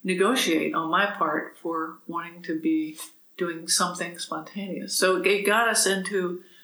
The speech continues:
a more neutral type of negotiation as opposed to,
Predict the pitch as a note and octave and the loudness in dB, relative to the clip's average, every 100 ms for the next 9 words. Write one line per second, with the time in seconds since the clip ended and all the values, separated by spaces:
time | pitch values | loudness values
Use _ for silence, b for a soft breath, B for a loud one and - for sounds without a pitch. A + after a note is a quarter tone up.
0 | B B F3+ F3 F3+ F3 G3 B3 - E3+ | B B 0 2 2 2 2 2 0 0
1 | D#3+ - F3+ F3 E3 - - F3+ E3+ F#3+ | 0 0 0 0 -2 -4 -8 -6 0 0
2 | G3 E3+ F3 F#3+ D#3+ C#3+ D3 - E3 E3 | 2 2 2 2 0 -2 -8 -10 -6 -4
3 | E3 F3+ E3 E3 - - D#3 D#3 | -4 -2 -2 -2 -4 -2 -2 -4